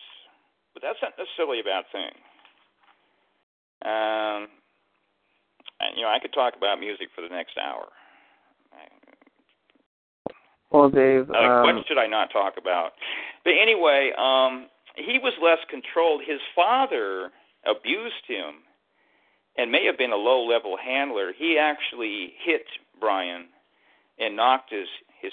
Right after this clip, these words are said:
Speaker 1: hearing out.
Speaker 2: Uh-huh.
Speaker 1: Uh, he was only able to hear in one ear. He was physically abused by his own father. And his father was, um, was trying to control everything early, and eventually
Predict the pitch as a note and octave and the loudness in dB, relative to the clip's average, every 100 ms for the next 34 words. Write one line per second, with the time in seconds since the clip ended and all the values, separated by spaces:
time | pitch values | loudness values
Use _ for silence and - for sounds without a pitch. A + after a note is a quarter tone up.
0 | - G3 G3+ A2 E2+ D#2 D2+ - - _ | -8 -6 -6 -6 -6 -6 -8 -14 -20 _
1 | _ _ _ _ _ _ _ _ _ _ | _ _ _ _ _ _ _ _ _ _
2 | _ A2 B2 A2+ F#2+ C3 A#2 D#3+ D#3 C#3 | _ 0 2 2 0 -4 -4 -2 0 0
3 | A#2+ G#2 G#2+ C3 A2+ F2 F#2+ F#2 F2 G2+ | 0 -4 -4 -6 -6 -6 -8 -8 -8 -8
4 | E2+ C#2 B2 A#2+ - C#3+ A#2+ F#2+ F#2 E2 | -10 -10 -12 -12 -8 -6 -6 -8 -10 -10
5 | F#2+ G#2+ G2 - E2 D#2 F#2 F2 - F#2 | -10 -10 -10 -10 -10 -8 -12 -12 -6 -4
6 | F2+ E2 D2 _ - A2 - E3+ G#3 F#3+ | -4 -6 -16 _ -16 -14 -2 2 2 2
7 | A#2 G#2 F#2 - G2+ F2 E2+ D#2+ _ _ | -2 -4 -6 -6 -6 -6 -8 -14 _ _
8 | _ _ _ _ _ - - - D3+ C#3+ | _ _ _ _ _ -16 -12 -4 0 0
9 | G#2+ F#2+ - D#3+ C3 F2+ - F#2+ A2 C3 | -2 -8 -2 0 0 -2 -8 -8 -6 -4
10 | F#2 F#2 F#2 A#2+ C3+ A2 | -4 -6 -4 -4 -4 -8